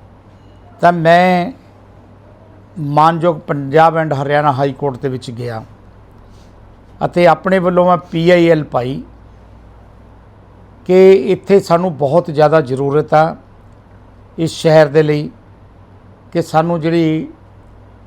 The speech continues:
ਕੋਈ ਨਵੀਂ ਜਿਹੜੀ ਫਾਇਰ ਬ੍ਰਿਗੇਡ ਹੈਗੀ ਆ, ਉਹ ਦਿੱਤੀ ਜਾਵੇ।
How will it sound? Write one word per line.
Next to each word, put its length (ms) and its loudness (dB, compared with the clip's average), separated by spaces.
ਕੋਈ 120 -6
ਨਵੀਂ 480 0
ਜਿਹੜੀ 260 -4
ਫਾਇਰ 320 -2
ਬ੍ਰਿਗੇਡ 380 -4
ਹੈਗੀ 320 -6
ਆ, 240 -6
ਉਹ 120 2
ਦਿੱਤੀ 340 -8
ਜਾਵੇ। 320 -10